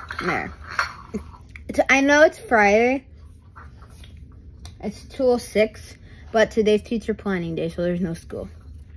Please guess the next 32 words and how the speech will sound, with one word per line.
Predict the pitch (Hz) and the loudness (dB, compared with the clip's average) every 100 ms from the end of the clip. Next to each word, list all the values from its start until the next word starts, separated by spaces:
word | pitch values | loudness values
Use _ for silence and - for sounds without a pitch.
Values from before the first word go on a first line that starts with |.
| - - - - | -20 -20 -16 -2
And | 196 | 0
don't | 190 190 | 2 0
mind | - 254 269 | 0 -2 0
my | 247 | 0
hair | 190 190 190 | -2 -4 -4
at | 202 180 - | -4 -6 -6
all. | 165 165 196 208 175 165 147 | -8 -6 -4 -4 -4 -6 -8
Like, | - - - - - | -10 -12 -14 -16 -8
my | 196 | -6
hair | 190 214 233 | -4 -4 -6
looks | 247 - | -6 -10
so | - 185 | -8 -6
good | 196 160 180 190 | -6 -6 -8 -10
today. | - 247 240 247 254 262 262 262 - - - - - - - - - - - - - - - - - - - - - - - - - - - 180 - - - - - - - - - - - - - - - - - - | -10 -10 -8 -8 -6 -6 -6 -8 -12 -20 -20 -20 -20 -18 -16 -16 -16 -16 -16 -18 -18 -20 -20 -20 -20 -20 -20 -18 -18 -16 -18 -18 -18 -16 -14 -14 -16 -20 -20 -18 -18 -18 -18 -18 -18 -18 -20 -16 -16 -16 -18 -20 -16 -12
There. | 170 135 208 | -8 -8 -6
Honestly, | 190 196 208 220 | -4 -2 -2 -2
I | 190 | 0
do | 185 | 2
not | 208 208 214 208 | 2 2 2 0
like | 196 196 | 0 -2
putting | 226 196 214 | -4 -2 -2
my | 190 | -2
hair | 202 | -4
back. | 185 156 143 - - - - - - | -6 -6 -8 -12 -18 -18 -18 -12 -6
It | 196 | -2
bothers | 175 185 196 | 0 0 0
my | 190 170 | -4 -6
ears. | - - 180 | -10 -10 -10
That's | 165 180 | -12 -8
why | 185 | -6
I | 185 | -4
got, | 175 | -6